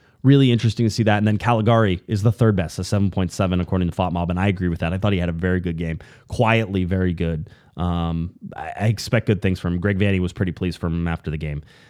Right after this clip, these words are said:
as well. So, um, those were sort of the games that, with Portland and, and, and breaking down that one.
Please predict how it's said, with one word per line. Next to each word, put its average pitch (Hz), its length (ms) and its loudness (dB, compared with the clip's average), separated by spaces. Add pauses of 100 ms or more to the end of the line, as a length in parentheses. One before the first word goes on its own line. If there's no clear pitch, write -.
(160)
as 82 200 -6
well. 76 160 -6
So, - 280 2 (280)
um, 101 360 2
those 156 180 6
were 156 60 6
sort 160 200 4
of - 20 2
the 131 80 6
games 131 320 4
that, 117 160 2
with 110 200 -2
Portland 135 520 4
and, 104 180 4
and, 101 300 0
and 104 180 0
breaking 117 280 4
down 107 180 4
that 110 160 2
one. 104 240 2